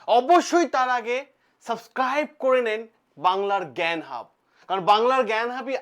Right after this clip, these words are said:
আপনার সামনে তুলে ধরছে পুরো ইন্টারন্যাশনাল নিউজ, এবং সেটা আবার তথ্য প্রমাণের ওপর ভিত্তি করে। এটা নয় যে হাওয়ার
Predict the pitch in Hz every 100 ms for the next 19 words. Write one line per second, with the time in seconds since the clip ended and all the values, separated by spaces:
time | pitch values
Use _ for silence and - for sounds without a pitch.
0 | 185 175 220 220 233 208 180 190 - _
1 | _ - 247 269 233 220 - 196 - _
2 | - 294 311 302 269 233 233 220 254 233
3 | 214 214 220 214 196 156 180 180 160 -
4 | 226 277 262 - 202 220 247 220 196 214
5 | - _ _ _ - 285 - - 311 302
6 | 247 226 240 247 226 196 233 196 131 196
7 | - 202 381 392 214 202 226 202 220 320
8 | - _ - 160 190 - 214 247 262